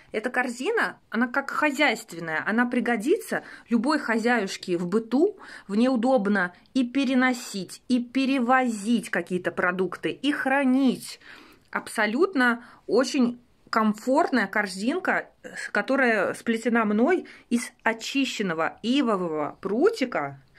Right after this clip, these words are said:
из натурального дерева. Ну, эко. Есть такое слово. Вот это наш случай.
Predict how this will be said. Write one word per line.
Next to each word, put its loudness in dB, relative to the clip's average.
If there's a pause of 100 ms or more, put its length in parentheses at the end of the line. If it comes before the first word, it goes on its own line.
(320)
из -6
натурального 0
дерева. -2 (440)
Ну, -6 (240)
эко. 0 (1120)
Есть -6
такое -2
слово. -6
Вот -2
это -4
наш -2
случай. -10